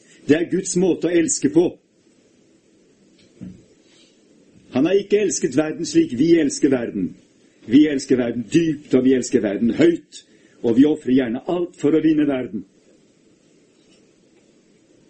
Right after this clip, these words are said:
Gud elsker på en annen måte. Og det er denne kjærlighet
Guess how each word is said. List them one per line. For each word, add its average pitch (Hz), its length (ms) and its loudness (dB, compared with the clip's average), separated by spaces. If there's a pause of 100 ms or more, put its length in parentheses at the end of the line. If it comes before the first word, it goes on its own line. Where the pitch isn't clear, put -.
(1800)
Gud 147 240 4
elsker 135 380 -2
på 127 100 2
en 131 80 0
annen 127 240 0
måte. - 320 -4 (2000)
Og 107 80 -4
det 120 140 0
er 110 80 -4
denne 160 340 0
kjærlighet 143 880 -2